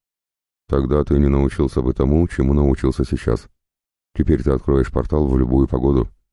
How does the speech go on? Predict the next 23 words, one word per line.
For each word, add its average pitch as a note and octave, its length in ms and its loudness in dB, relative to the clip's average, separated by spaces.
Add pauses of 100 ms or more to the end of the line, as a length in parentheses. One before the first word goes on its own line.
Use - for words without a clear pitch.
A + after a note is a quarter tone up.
(640)
«А C#2+ 120 -2
зачем C#2+ 300 0
тогда A#1 240 -2
сейчас C2+ 320 -4
накрыли?» B1+ 480 0 (640)
«Могу C#2 340 2
убрать», — D#2 380 0 (380)
спокойно B1 440 -2
ответил - 340 -2
Григорий A#1 360 0
Ефимович, D2+ 500 0 (600)
и A#2+ 140 4
дождь D2 320 0 (100)
снова C2 260 0
закапал A#1+ 400 -2
на A#1 100 0
плечи. - 380 -4 (1160)
Я A2+ 120 2
хотел A2 300 2
возмутиться, G2+ 840 0
но D2 120 2
меня D#2 220 4
заело. C#2 460 2